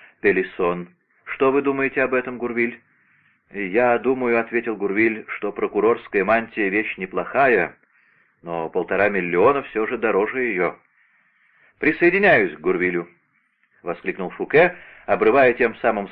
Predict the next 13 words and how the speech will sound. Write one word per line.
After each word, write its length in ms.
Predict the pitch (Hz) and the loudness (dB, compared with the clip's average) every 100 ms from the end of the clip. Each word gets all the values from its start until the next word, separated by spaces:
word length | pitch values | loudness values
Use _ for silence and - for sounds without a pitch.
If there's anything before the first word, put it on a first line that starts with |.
| - | -4
спор, 380 | 147 190 190 - - | 2 2 2 -4 -10
ибо 240 | 110 98 | -4 0
его 260 | 95 92 92 | 2 4 2
мнение 640 | 95 113 170 165 160 151 | 2 0 0 0 0 0
не 140 | 107 101 | -4 -2
могло, 360 | 95 87 95 | -2 0 0
разумеется, 600 | 147 135 131 131 127 - | 0 -2 -2 0 -2 -4
не 120 | 107 | -10
перевесить 520 | 98 101 85 104 113 - | -6 -4 -2 -2 -4 -10
всё 180 | 98 | -6
остальное. 580 | 98 - 98 82 82 78 - _ _ _ _ _ _ _ _ _ _ _ | -6 -6 -8 -4 -6 -8 -12 _ _ _ _ _ _ _ _ _ _ _
"Полтора 800 | 107 104 - 104 87 78 98 170 | -2 -2 -2 -2 -2 -2 0 0
миллиона", — 1080 | 165 147 143 127 113 95 92 87 80 76 69 | -2 -10 -10 -8 -4 0 2 0 -4 -6 -8